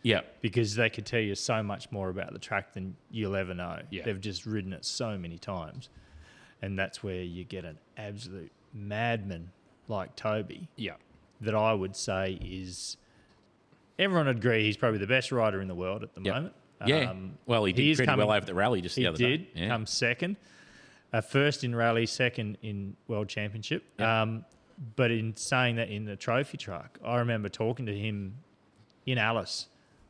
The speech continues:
Speaker 2: when he was like, "Oh, one day I, I'd love to get in a truck."
Speaker 1: Mm.
Speaker 2: And I just said to him, "Mate, you will.
Speaker 1: Yeah.
Speaker 2: You keep your beautiful attitude up."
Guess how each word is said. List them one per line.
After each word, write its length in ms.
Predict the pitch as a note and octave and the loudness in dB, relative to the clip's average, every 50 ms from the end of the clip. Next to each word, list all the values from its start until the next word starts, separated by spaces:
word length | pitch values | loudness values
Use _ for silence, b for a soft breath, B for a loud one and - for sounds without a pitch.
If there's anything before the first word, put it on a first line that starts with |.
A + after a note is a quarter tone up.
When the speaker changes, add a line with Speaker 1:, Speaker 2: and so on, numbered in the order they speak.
| b b - - _ _ | b b -20 -20 _ _
Speaker 2:
when 200 | B2 A#2 A2 G2+ | -4 -4 -2 -2
he 400 | F2+ G#2+ A#2 A2+ A2+ G#2+ G#2 G#2+ G2+ | -2 -2 -2 -2 -2 -4 -4 -6 -8
was 180 | G2+ G2 - | -10 -10 -12
like, 80 | - - - | -14 -18 -14
"Oh, 220 | G2 G#2 G2+ G2+ F#2+ | -12 -10 -10 -10 -10
one 260 | F#2+ G2+ G2+ G#2 G2 | -10 -10 -10 -12 -10
day 240 | G2 F#2+ G2 G2 F#2+ | -10 -10 -10 -10 -10
I, 160 | F2+ F#2 F#2 E2 - - - | -10 -12 -12 -14 -16 -14 -14
I'd 140 | G#2 G2+ F#2+ | -12 -10 -8
love 200 | G2+ G2 G2+ - | -8 -8 -8 -10
to 100 | - A#2+ | -12 -10
get 140 | A#2+ G2+ F#2 | -8 -8 -8
in 120 | F#2 F2 | -8 -10
a 40 | F2 - | -12 -14
truck." 300 | - - F#2+ F#2 A#2+ - - - _ _ _ _ _ _ b b b b b b | -12 -10 -10 -10 -10 -14 -18 -20 _ _ _ _ _ _ b b b b b b
Speaker 1:
Mm. 220 | F#2+ F#2+ E2 D2+ - - | -4 -4 -4 -6 -6 -6
Speaker 2:
And 120 | G#2+ G#2+ | -6 -4
I 120 | A2 A2 G#2+ | -4 -4 -4
just 240 | G2+ F#2+ - - - | -4 -6 -6 -6 -4
said 200 | - G2+ A2+ - | -4 -4 -4 -6
to 100 | B2 A#2+ | -6 -6
him, 320 | G#2+ G#2+ G2 F2+ B2+ B2+ - _ _ _ _ _ _ _ _ _ _ _ _ _ _ _ _ - | -6 -6 -6 -8 -10 -12 -16 _ _ _ _ _ _ _ _ _ _ _ _ _ _ _ _ -10
"Mate, 240 | A#2 A2+ G#2+ - - _ _ _ | -8 -8 -8 -8 -10 _ _ _
you 160 | - B2 A2+ A2 | -8 -6 -6 -4
will. 300 | G#2+ G2+ E2 D#2 F#2+ A2 - _ _ _ _ | -4 -6 -6 -6 -8 -12 -16 _ _ _ _
Speaker 1:
Yeah. 200 | - - - E2+ F2 - - | -2 -2 -2 -2 -4 -6 -4
Speaker 2:
You 140 | A2+ B2 A#2+ | -2 -2 -2
keep 300 | - - B2+ A2 - - | 0 -2 -2 -2 -2 -4
your 380 | B2 A2+ G#2 G2 F2+ F#2 - - _ b b b b b b b b _ - | -4 -4 -2 -2 -4 -6 -8 -14 _ b b b b b b b b _ -2
beautiful 520 | G#2+ G#2+ A#2 A#2 A#2+ - - A#2 G2 E2 | 0 2 2 2 0 0 -2 -4 -2 -2
attitude 500 | F#2+ G2+ G2+ G2+ G2 - - G2+ F#2+ F2+ | -2 -2 -4 -4 -6 -8 -8 -8 -8 -6
up." 240 | F#2+ F2+ E2 D#2+ - | -6 -6 -8 -8 -10